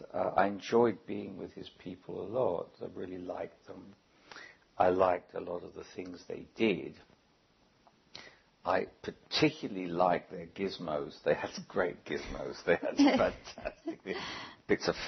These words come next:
Speaker 1: fur and, you know,
Speaker 2: Oh.
Speaker 1: stuff, s-, you know,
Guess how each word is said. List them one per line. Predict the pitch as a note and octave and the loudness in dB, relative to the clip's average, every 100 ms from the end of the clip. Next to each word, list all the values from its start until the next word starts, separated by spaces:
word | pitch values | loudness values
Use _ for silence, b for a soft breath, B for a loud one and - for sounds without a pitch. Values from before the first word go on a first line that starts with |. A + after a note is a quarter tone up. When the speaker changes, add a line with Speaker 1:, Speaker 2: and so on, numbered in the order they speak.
| - | 4
Speaker 1:
fur | F#2 E2+ E2+ E2+ E2+ | 6 8 8 6 2
and, | F2 | 0
you | F2 | -2
know, | E2+ - | -2 0
Speaker 2:
Oh. | F#3 - | -2 0
Speaker 1:
stuff, | - E2+ - B B B B B B | 2 2 0 B B B B B B
s-, | B B B - - - | B B B -2 -4 -8
you | - F#2 | -6 -2
know, | E2+ E2 | 0 -2